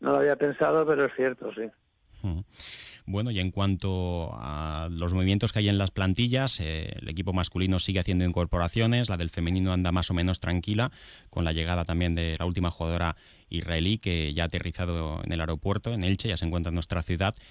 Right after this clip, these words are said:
Speaker 2: ¿Va a haber movimientos en el equipo senior femenino?
Speaker 1: No, el equipo senior femenino, si no pasa nada, está, está cerrado ya.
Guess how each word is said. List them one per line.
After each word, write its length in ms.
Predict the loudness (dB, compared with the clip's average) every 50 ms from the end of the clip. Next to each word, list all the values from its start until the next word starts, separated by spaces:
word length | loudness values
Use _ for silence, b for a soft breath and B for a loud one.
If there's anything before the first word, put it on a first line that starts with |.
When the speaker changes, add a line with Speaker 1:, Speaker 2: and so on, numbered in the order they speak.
| B B
Speaker 2:
¿Va 160 | B -2 -2 2
a 0 |
haber 160 | 2 2 4
movimientos 580 | 4 4 4 4 4 4 2 2 0 0 0
en 80 | 2 2
el 60 | 2
equipo 220 | 0 0 0 -2 0
senior 260 | 2 2 2 2 2
femenino? 460 | 0 0 2 2 2 2 2 0 -2 -4 -8 -20 -20 _ -20 _ _ _ _ _ _ _ _ _ _ _ _ _ _ _ _ _ _ _ _ _ _ _ _ _ _ -10
Speaker 1:
No, 360 | -4 0 0 2 2 0 0
el 80 | -2 -2
equipo 260 | -4 -4 -4 -4 -4
senior 220 | -2 0 -2 0 0
femenino, 680 | 0 -2 -2 -2 -2 -2 0 2 2 2 2 0 0 -2
si 80 | -4 -6
no 140 | -6 -2
pasa 240 | -2 -2 -2 -2 -4
nada, 300 | -6 -4 -2 -2 -2 -2
está, 340 | -2 -2 -2 -2 -2 -4 -6
está 220 | -12 -6 _ -6 -6
cerrado 380 | -4 -4 -2 0 0 0 0 -2
ya. 140 | -6 -8